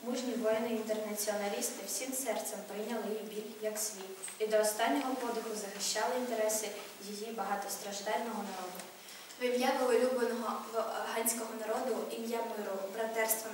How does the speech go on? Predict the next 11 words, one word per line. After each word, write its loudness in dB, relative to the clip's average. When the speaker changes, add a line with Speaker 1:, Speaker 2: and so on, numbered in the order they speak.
Speaker 2:
на 0
землі, -2
вони, -2
не -4
вагаючись, 0
готові 0
були 4
віддати 0
все -2
найдорожче — -4
життя. -2